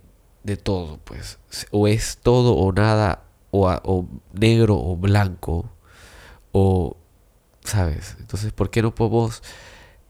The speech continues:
estudiar y disfrutar todas las matices de los otros colores que hay en el medio de eso? O sea, no ser tan, tan rígidos, pero a la misma vez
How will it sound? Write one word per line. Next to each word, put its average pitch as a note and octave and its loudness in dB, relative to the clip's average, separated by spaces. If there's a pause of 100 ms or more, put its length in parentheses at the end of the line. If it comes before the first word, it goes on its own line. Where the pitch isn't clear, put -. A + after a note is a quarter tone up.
(400)
estudiar G2+ 0
y G2 -2
disfrutar F#2+ -2
todas A#2+ 2
las G#2+ -2
matices G2 -2
de F#2+ -2
los F2+ -2
otros G2+ -2
colores E2+ -2
que - -8
hay F#2 -4
en D#2+ -6
el D#2+ -6
medio E2 -4 (560)
de G2+ -4
eso? - -10 (880)
O - -20
sea, F2+ -4
no F#2+ -6
ser - -4
tan, G2+ 0 (420)
tan D#2 0
rígidos, - 0 (640)
pero G2 2
a - 2
la F#2+ 0
misma F#2+ 0
vez F2 -4